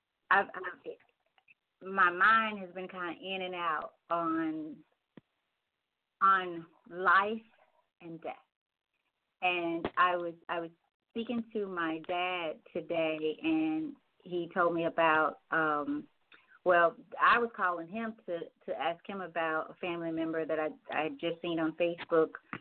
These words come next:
um, eighteen years old, was, was, acco-, as of right now, they're saying her death was a homicide as of Friday. And, uh, she's, you know, eighteen, just graduated high school. And as I was calling about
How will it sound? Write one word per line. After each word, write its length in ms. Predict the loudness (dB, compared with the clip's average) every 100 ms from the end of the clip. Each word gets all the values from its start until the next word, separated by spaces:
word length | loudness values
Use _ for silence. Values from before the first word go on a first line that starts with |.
| -14 _ _ -2
um, 440 | 2 4 2 -2 -2
eighteen 800 | -2 -2 0 4 4 4 2 2
years 300 | 4 4 6
old, 480 | 6 6 2 -2 -4 -12
was, 420 | -4 0 0 -2 -8
was, 400 | -6 -2 0 -2 -4 -16 _ _ _ _ _ -6
acco-, 420 | 2 2 4 2
as 140 | 2 2
of 120 | 2 4
right 240 | 2 0
now, 360 | -4 -2 -2 -4
they're 160 | -4 -4
saying 220 | -4 -4 -8
her 60 | -8
death 220 | -2 -2 -2
was 140 | -6
a 40 | -4
homicide 600 | -4 -4 -2 0 0 -2 -6
as 100 | -6
of 100 | -12 0
Friday. 540 | 4 4 2 -6 -12 -16 _ _ _ _ _ _ 0
And, 300 | 2 2 -2
uh, 180 | -4 -4 -6
she's, 140 | -8 -8 _ -14
you 140 | -6
know, 120 | -4 0
eighteen, 320 | -2 -2 0 0 4
just 140 | 2
graduated 600 | 4 2 2 -4 -4 -4 0
high 180 | 0 0 _
school. 200 | -6 -6 -8 _ -20 -16 -10 -10 -2
And 220 | 2 4
as 140 | 4 2 4
I 120 | 4
was 100 | 2 -4 -8 -2
calling 400 | 4 6 4 0
about 220 | -4 -6